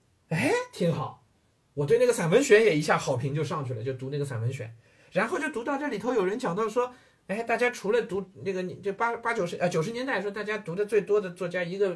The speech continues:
一个周国平，还有就是男生爱读周国平，女生爱读余秋雨。哦，那余秋雨跟他评价一样高啊！我余秋雨我还知道，但是余秋雨的书读得少，那就行，再去翻翻余秋雨的书吧。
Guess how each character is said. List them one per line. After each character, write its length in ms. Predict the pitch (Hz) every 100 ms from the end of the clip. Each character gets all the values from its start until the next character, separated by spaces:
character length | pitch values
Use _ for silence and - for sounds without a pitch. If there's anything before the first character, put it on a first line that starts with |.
| 175
一 40 |
个 80 | 190
周 160 | 190 190
国 120 | 180
平， 140 | 175
还 120 | 170 180
有 140 | 160
就 100 | 160
是 180 | 170 156 -
男 180 | 165 202
生 140 | 247
爱 100 | 240
读 140 | 175 185
周 160 | 190
国 80 | 185
平， 200 | 165 160
女 80 | 151
生 140 | 165
爱 140 | 180 151
读 240 | 143 139
余 100 | 131
秋 220 | 139 160
雨。 160 | 143 113 _ _ _ _ _ _ _
哦， 200 | - 285 427
那 80 |
余 80 | 277
秋 160 | 214 339
雨 100 | 226
跟 100 | 160
他 80 | 240
评 160 | - 180
价 160 | -
一 100 | 175
样 180 | 226 196
高 100 | 151
啊！ 200 | 156 147
我 100 | 185
余 100 | 226
秋 200 | 277 330
雨 80 | 285
我 100 | 277
还 160 | - 190
知 160 | 277
道， 240 | 285 285 -
但 80 | 180
是 80 | 180
余 60 |
秋 160 | 170 180
雨 60 | 143
的 80 |
书 160 | 135 160
读 160 | 151 147
得 80 |
少， 220 | 165 117 117
那 80 | 247
就 120 | 403
行， 260 | - 175
再 100 | 202
去 140 | 277 233
翻 180 | 240 233
翻 140 | 196
余 60 | 180
秋 180 | 202
雨 80 | 196
的 100 | 120
书 160 | 117 123
吧。 140 | 113